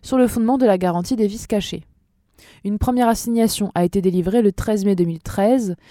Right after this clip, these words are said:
suivie d'une seconde délivrée le premier juillet suivant, reprenant et annulant le premier en raison d'une erreur affectant la date et l'horaire de l'audience. Les demandeurs font grief à l'arrêt d'avoir déclaré irrecevable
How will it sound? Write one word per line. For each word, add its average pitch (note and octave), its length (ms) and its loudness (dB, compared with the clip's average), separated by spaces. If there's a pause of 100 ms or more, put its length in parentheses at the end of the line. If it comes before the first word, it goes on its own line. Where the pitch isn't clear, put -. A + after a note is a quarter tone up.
(220)
suivie A#3+ 360 -2
d'une G#3 160 -4
seconde B3 540 -2
délivrée G#3 480 -2
le G#3 100 0
premier A#3 360 0
juillet F#3+ 300 0
suivant, G3+ 540 -4 (100)
reprenant G#3+ 760 0
et F3 160 -4
annulant B3+ 500 2
le F#3+ 160 0
premier E3+ 400 -6 (380)
en F#3 80 -4
raison G3+ 240 0
d'une G3+ 180 0
erreur F#3+ 400 2
affectant A3+ 460 0
la F3 100 0
date F3+ 360 -2 (100)
et A#3 80 2
l'horaire A3 320 2
de G#3+ 80 2
l'audience. E3 640 -6 (920)
Les G#3 120 -2
demandeurs G#3+ 580 2
font - 140 -8
grief G#3+ 360 -2
à F#3+ 60 0
l'arrêt F3+ 360 -2 (120)
d'avoir F3+ 380 -2
déclaré G#3 500 -2
irrecevable G#3 800 0